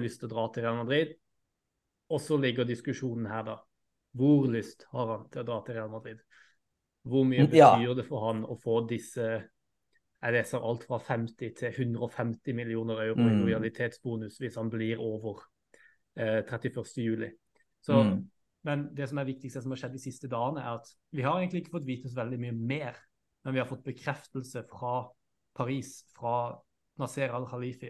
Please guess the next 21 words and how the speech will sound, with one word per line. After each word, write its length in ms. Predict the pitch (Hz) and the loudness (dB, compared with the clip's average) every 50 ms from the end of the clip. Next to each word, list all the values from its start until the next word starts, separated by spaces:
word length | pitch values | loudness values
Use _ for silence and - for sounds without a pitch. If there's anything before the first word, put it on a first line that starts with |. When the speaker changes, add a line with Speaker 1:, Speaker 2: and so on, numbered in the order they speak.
| - - | -12 -12
Speaker 1:
at 140 | 123 - - | -12 -10 -8
de 80 | 135 | -10
faktisk 460 | 123 - 143 131 - - 139 127 131 | -8 -6 -8 -8 -8 -8 -10 -10 -10
har 180 | - - 127 127 | -12 -8 -6 -4
lyst 220 | 127 127 120 - | -4 -4 -6 -6
til 100 | - 143 | -10 -8
å 20 | - | -6
selge. 280 | - 120 123 143 147 147 - _ _ _ _ _ _ _ _ _ | -6 -4 -4 -4 -6 -8 -12 _ _ _ _ _ _ _ _ _
Det 100 | - 139 | -2 0
har 120 | 135 135 | 0 0
jo 60 | 127 | 0
bare 240 | 123 120 117 131 127 | 0 -2 -2 -2 -4
vært 80 | - 127 | -4 -8
rykter, 340 | 110 - - - 160 196 196 - _ _ _ _ _ _ _ _ | -10 -12 -8 -6 -6 -6 -6 -10 _ _ _ _ _ _ _ _
men 80 | 139 139 | -4 -4
nå 60 | 135 | -2
er 100 | 127 127 | -2 -4
det 100 | 131 120 | -6 -8
bekreftet 560 | - - 123 120 - _ _ 123 113 110 - - | -8 -10 -12 -12 -12 _ _ -8 -8 -8 -8 -10
fra 220 | 123 117 113 110 | -8 -6 -6 -6
hans, 420 | 110 120 117 113 110 - - - | -6 -6 -8 -8 -10 -12 -18 -20